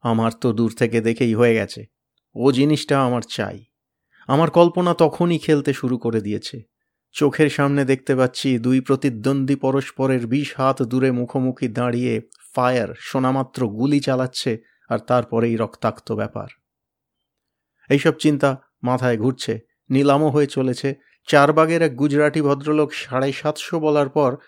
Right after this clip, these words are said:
আমি ধাঁ করে হাজার বলাতে দেখলাম ডাকাডাকি বন্ধ হয়ে গেল। ফলে বাক্স সমেত পিস্তল দুটি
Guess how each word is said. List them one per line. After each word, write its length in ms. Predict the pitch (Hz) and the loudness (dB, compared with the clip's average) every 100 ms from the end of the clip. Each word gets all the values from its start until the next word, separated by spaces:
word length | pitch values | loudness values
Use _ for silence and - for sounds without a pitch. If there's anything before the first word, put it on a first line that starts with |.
| _ | _
আমি 200 | 135 147 | 0 0
ধাঁ 300 | 113 131 170 | 2 4 4
করে 220 | 160 160 | 4 2
হাজার 500 | 131 131 127 135 143 | 2 2 4 4 4
বলাতে 420 | 139 147 160 156 139 | 2 0 0 0 0
দেখলাম 440 | 139 151 139 123 - _ - | 0 -2 -4 -4 -10 _ 2
ডাকাডাকি 520 | 131 131 131 131 135 | 2 4 2 0 -2
বন্ধ 340 | 117 139 135 | -2 -2 -2
হয়ে 240 | 139 120 113 | -2 -2 -4
গেল। 260 | 107 104 - _ _ _ _ _ | -4 -6 -10 _ _ _ _ _
ফলে 240 | - 143 135 | 0 2 4
বাক্স 300 | 131 127 156 | 0 0 -4
সমেত 360 | - 151 143 | -2 -2 -4
পিস্তল 440 | - 135 - 143 135 | -4 -6 -2 -2 -2
দুটি 400 | 135 131 117 | -2 -2 -4